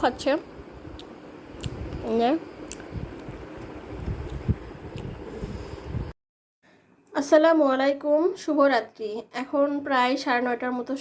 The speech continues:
সময়। তো আমার ছেলে বায়না ধরেছে চিকেন ফ্রাই খাবে। তো এখানে দেখতেই পাচ্ছেন চিকেনগুলো ম্যারিনেট করে নেওয়া হয়েছে। তো এখানে কর্নফ্লাওয়ার,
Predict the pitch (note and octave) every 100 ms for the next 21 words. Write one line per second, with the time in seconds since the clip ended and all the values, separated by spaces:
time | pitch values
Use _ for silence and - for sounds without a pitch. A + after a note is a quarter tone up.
0 | C4+ A#3 A3+ C4+ F4+ - _ _ _ _
1 | - A#3 B3 C4 - D4+ C#4 B3 A#3 B3
2 | C#4 C4+ - C4 C#4 C#4 B3+ B3+ C4+ B3+
3 | A#3+ B3 A3+ A#3 F4 F4+ _ _ _ _
4 | _ C4+ C4 C#4 C#4 C#4 C#4+ D#4 B3 -
5 | C4 C4 C4+ - C4 D4 D#4 C4+ C4+ C4
6 | B3+ B3+ C#4+ C4 B3 B3+ C4+ C#4 C4 B3
7 | A3+ B3+ A3+ A3+ B3+ A#3+ E4 - _ -
8 | _ _ - C4 C4 C#4+ C4 C4+ C#4 B3+
9 | B3 C#4 C4 C4 A#3